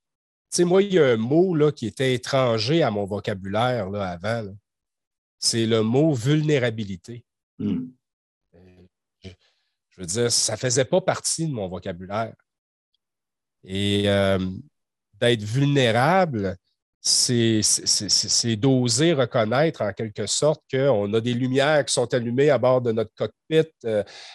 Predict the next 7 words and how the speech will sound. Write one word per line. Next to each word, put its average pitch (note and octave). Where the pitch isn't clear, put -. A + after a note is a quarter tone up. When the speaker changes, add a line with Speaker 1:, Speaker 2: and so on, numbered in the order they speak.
Speaker 1:
euh, G2+
les G#2+
symptômes C3
que B2
j'ai A2+
décrits A2+
tantôt. C3+